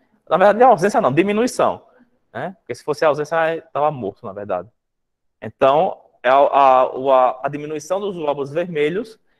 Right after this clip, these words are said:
a pessoa, eh, leva a pessoa à anemia. E por que é que uma pessoa geralmente anêmica, ela po-, co-, cursa com cianose?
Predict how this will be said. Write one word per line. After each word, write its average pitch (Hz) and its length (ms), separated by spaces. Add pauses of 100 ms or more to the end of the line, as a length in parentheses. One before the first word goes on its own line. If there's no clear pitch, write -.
(240)
a 117 140
pessoa, 143 500
eh, 123 120
leva 131 160
a 131 40
pessoa 131 320
à 131 80
anemia. 139 560 (320)
E 277 120
por 311 320
que 254 120
é 220 120
que 220 140
uma 208 100
pessoa 202 400
geralmente 170 480
anêmica, 147 1000 (640)
ela 156 240
po-, 139 320
co-, 156 280
cursa 165 440
com 156 240
cianose? 131 1120